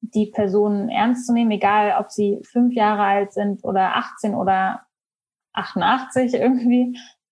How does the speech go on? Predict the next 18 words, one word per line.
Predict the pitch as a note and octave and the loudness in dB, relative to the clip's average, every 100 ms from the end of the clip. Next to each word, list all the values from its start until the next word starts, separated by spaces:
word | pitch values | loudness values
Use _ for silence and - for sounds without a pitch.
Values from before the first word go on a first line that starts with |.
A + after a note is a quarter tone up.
| _ | _
Das | A#3 A3+ | -6 -4
ist, | B3 | 0
glaube | B3+ A#3+ | 2 2
ich, | B3 | 0
das | A3+ | -2
macht | A#3 A#3 | -2 0
so | A#3+ | -2
ein | |
Umdenken. | - B3+ B3 F#3+ G3 | 0 2 2 2 0
Also | G#3 | 0
ich | G3+ | 0
glaube, | A3+ G#3+ | -2 0
bei | G#3+ | -2
Kindern | B3+ B3 A3+ | 2 2 2
und | A3 | 2
Jugendlichen | A#3+ A#3 A#3 A3 | 2 2 0 -2
ist | A#3 | -4
es, | G#3+ G#3+ | -6 -8